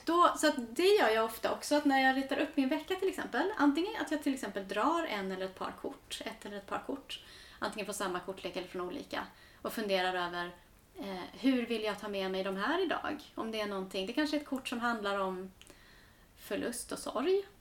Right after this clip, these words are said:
till exempel, och då kan det vara s-, bra att bara fundera över, finns det någonting där som jag behöver liksom tänka på eller göra plats för den här veckan? Eller så kan det vara något helt annat, en, ja,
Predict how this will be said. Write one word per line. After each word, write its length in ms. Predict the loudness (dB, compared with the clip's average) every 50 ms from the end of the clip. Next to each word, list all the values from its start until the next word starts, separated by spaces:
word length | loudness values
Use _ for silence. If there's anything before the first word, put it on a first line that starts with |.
| -20 -14 -6
till 100 | -2 0 2
exempel, 400 | 2 2 2 4 4 4 2 2
och 160 | 2 2 4 4
då 100 | 4 4
kan 180 | 2 2 2
det 60 | 2
vara 180 | 4 4 4 4
s-, 140 | 2 0 -4
bra 480 | -8 -6 -2 2 4 4 6 6 6
att 60 | 6 6
bara 180 | 6 4 4
fundera 480 | 4 4 2 2 2 2 0 2 2 2
över, 160 | 2 2 0
finns 340 | 0 0 2 0 0 0 -4
det 120 | -4 -2 0 0
någonting 360 | 0 0 -2 -4 -4 -4 -2
där 280 | -2 -2 -2 -2 -2 -4 -6 -14 -18 -20 -20 _ _ _ _ -10
som 220 | -4 -2 -2 -2
jag 160 | 0 -2 -2
behöver 600 | -2 -2 0 0 0 0 -2 -2 -4 -4 -6 -10 -14 -20 -20 _ _ -20 -20 -18 -16 -14 -12
liksom 320 | -10 -8 -6 -6 -6 -6
tänka 360 | -4 0 2 2 4 2 0 -2
på 240 | -2 0 0 2
eller 120 | 2 0 0
göra 180 | 0 0 -2
plats 320 | -2 -2 -4 -6 -6 -6 -10
för 80 | -8
den 100 | -6 -6
här 60 | -6 -6
veckan? 300 | -6 -8 -8 -6 -6 -4
Eller 180 | -4 -4 -4
så 100 | -4 0
kan 120 | 4 4 4
det 60 | 4
vara 100 | 2 0
något 140 | -4 -4 0
helt 280 | 0 0 0 0 -2
annat, 280 | -2 -2 -2 -2 -4 -6 -10 -10 -8
en, 220 | -8 -8 -8 -10 -12 -14 -18 -20 -20 -20 -20 -16 -8
ja, 240 | -4 -4 -4 -4 -4